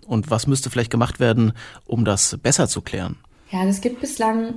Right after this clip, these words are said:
Speaker 2: viele kleinere Studien, also mit so Probandenzahlen, weiß nicht, fünfzehn, vierzig, hundert Leuten oder so. Ähm, oder halt viele Studien auch, die dann die Veränderung nur in einem sehr kurzen Zeitraum betrachten. Das sind mal Tage, mal Wochen, mal Monate,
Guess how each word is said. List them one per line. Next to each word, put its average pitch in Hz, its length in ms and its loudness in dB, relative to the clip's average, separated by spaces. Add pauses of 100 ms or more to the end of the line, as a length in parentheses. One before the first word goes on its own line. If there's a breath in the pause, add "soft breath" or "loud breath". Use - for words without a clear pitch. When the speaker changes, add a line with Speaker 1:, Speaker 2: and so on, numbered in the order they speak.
Speaker 2:
viele 247 400 -4
kleinere 247 680 -4
Studien, 277 640 -6
also 196 200 0
mit 190 200 2
so 185 180 -4
Probandenzahlen, 190 720 -8
weiß 165 180 -14
nicht, 170 180 -16
fünfzehn, 196 640 4
vierzig, 185 800 -4
hundert 208 500 6
Leuten 226 460 2
oder 262 220 0
so. 247 400 0 (480 loud breath)
Ähm, 196 300 8
oder 208 220 4
halt 208 200 2
viele 214 640 0
Studien 214 420 0
auch, 196 280 0
die 196 420 2 (340 loud breath)
dann 185 160 2
die 202 100 6
Veränderung 202 460 6
nur 190 100 6
in 185 60 0
einem 185 340 2
sehr 185 160 2
kurzen 190 400 0
Zeitraum 190 520 0
betrachten. 165 840 -6
Das - 320 -10
sind - 180 -8
mal 165 240 -8
Tage, 190 440 0
mal 180 240 0
Wochen, 185 260 2
mal 185 160 2
Monate, 214 600 2